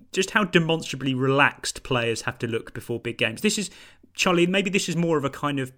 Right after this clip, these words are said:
pre-European midweek tie thing, but when clubs kind of release images of players relaxing, g-, going out for a leisurely walk, that is the most relaxed a player can look. It's, it's like, it's almost,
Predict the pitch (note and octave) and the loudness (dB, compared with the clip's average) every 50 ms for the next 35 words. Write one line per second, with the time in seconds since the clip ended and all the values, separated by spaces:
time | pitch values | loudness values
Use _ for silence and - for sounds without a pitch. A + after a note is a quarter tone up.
0 | _ _ - - - - E3 D3+ C#3+ D3 C#3 C3+ C#3+ C#3+ C3+ C3 B2 - - C3+ | _ _ -10 -6 -4 -2 0 0 0 0 0 2 2 2 2 2 0 0 -2 -2
1 | C3 C3 B2 B2 B2 A#2+ A#2+ - C#3 C#3 C#3 - - C#3 C#3 C3+ - - - - | -2 0 0 0 -2 -4 -6 -6 -2 0 2 2 2 2 0 -2 -4 -6 -6 -6
2 | A2+ G#2+ G#2 G#2+ - - - B2 A2 G#2+ A2 A#2+ - - - - - - - - | -4 -4 -4 -6 -6 -2 0 0 0 -2 -4 -10 -16 -18 -20 -20 -20 -20 -6 -2
3 | D3 C#3+ - - - _ - D3 D#3+ E3+ F3 F3 F3 F3+ - - _ _ - - | -2 -2 -2 -4 -10 _ 0 2 2 2 2 -2 -4 -6 -8 -16 _ _ -8 -4
4 | E3 D#3 C3+ - - D#3 D3 B2+ D3 D3 D3 C#3+ - - D3 C#3+ B2+ B2+ A#2 A2 | -4 -4 -4 -4 -6 -6 -4 -2 -2 -2 0 0 -2 -2 -2 -2 -4 -4 -6 -6
5 | A#2 A2 - - B2+ B2 A#2 G#2 A2 A#2 B2 A#2+ A#2 A#2+ - - - - C3 A#2 | -8 -10 -6 -2 -2 -2 -2 -2 -4 -2 0 0 0 0 -2 -6 -8 -6 -6 -6
6 | A#2 B2 B2+ C#3 C3 B2+ - C#3 C3 C3+ C3 B2 - - B2+ B2 B2 B2+ B2 - | -6 -6 -4 -4 -4 -2 0 0 0 0 -2 -4 -4 -4 -2 0 2 0 0 0
7 | B2+ A2+ A#2 A2+ A2 A2+ A2+ G#2+ G2 G2 - - - - - - - E3 - - | -2 -4 -4 -4 -4 -4 -4 -4 -4 -6 -8 -10 -16 -18 -6 0 2 2 2 2
8 | G#3 D#3+ C#3+ F3+ F3 E3 E3 E3 E3+ E3 - - E3 D3+ D3 C3 A#2 - - - | 0 2 2 2 2 4 4 2 2 2 2 0 2 2 4 2 2 0 -4 -8
9 | - - - A#2+ A2+ A2+ A2 - A#2 A2+ A2 A2+ G#2+ - - - C#3+ C#3 - - | -8 -6 -4 -4 -2 -2 -4 -4 -6 -6 -4 -4 -6 -6 -8 -8 -10 -10 -6 -4
10 | F#3+ F3 - G3+ F3+ F3+ E3+ - G3 F#3+ F#3+ A3+ A3 G#3 F#3+ E3+ - - - - | -4 -4 -2 0 0 0 0 0 0 0 2 2 4 4 4 2 0 -2 -4 -6